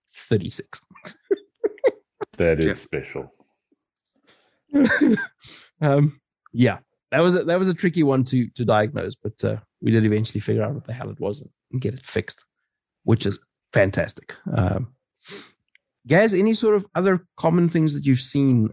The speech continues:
Speaker 1: Um, I know that you have helped guys at the range sort of troubleshoot stuff when they're having issues sort of mid-match and stuff.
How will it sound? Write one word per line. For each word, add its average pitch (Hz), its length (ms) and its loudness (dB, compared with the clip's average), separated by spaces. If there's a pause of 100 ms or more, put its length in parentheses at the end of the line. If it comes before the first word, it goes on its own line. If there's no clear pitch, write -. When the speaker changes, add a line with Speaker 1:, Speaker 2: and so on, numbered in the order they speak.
(100)
Speaker 1:
Um, 107 340 2
I 107 60 -2
know 120 220 2
that 120 220 -2
you 117 240 0 (140)
have 110 300 2
helped 113 360 -2
guys 104 320 2
at 98 100 -6
the 107 100 0
range 101 340 0
sort 107 140 -8
of 104 80 -12 (160)
troubleshoot 104 500 0
stuff - 320 -4
when 98 120 0
they're 101 140 0
having 101 400 -4
issues - 320 -6
sort - 100 -4
of 120 60 -6
mid-match - 520 -6
and - 100 -10
stuff. - 300 -6